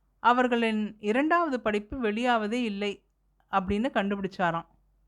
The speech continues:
ஆகவே ஒரு முடிவுக்கு வந்தாராம்.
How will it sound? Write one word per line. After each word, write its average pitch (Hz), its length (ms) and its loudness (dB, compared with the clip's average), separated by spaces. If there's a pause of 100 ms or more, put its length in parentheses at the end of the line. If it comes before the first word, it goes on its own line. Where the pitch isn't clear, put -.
(720)
ஆகவே 226 720 2
ஒரு 220 240 -2
முடிவுக்கு 226 560 -2
வந்தாராம். 170 400 -4